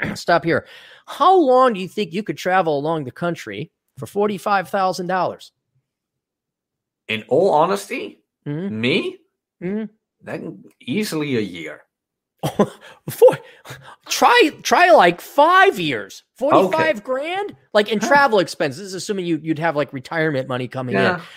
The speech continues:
Speaker 1: She, she spent this converting. So this was just to buy a vehicle.
Speaker 2: Hmm.
Speaker 1: Okay? Uh, for forty-five grand, that is lodging and, uh, uh, travel expenses for at least three years in my book.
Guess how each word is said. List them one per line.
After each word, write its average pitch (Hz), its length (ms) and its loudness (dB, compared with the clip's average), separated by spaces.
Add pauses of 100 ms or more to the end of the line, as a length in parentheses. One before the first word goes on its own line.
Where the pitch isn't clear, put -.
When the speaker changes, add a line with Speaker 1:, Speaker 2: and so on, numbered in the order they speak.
(140)
Speaker 1:
She, 240 240 -12 (340)
she 277 180 0
spent 277 260 2
this 233 160 2
converting. 196 640 0 (460)
So - 160 -2
this 269 220 4
was 254 120 -2
just 226 200 -2
to 196 80 4
buy 190 320 4
a 156 140 2
vehicle. 135 640 -6 (500)
Speaker 2:
Hmm. 90 420 -14 (240)
Speaker 1:
Okay? 175 480 -6 (840)
Uh, 143 280 0 (440)
for 185 140 -4
forty-five 269 640 2
grand, 151 640 -4 (120)
that 202 340 0
is 165 320 0
lodging 208 920 2
and, 143 480 -10
uh, 113 440 -10 (100)
uh, 104 480 -10
travel 196 460 2
expenses 127 500 -4
for 147 160 -2
at 143 80 0
least 143 240 -10
three 135 140 -8
years 113 260 -4
in 101 80 -8
my 95 140 -16
book. - 280 -20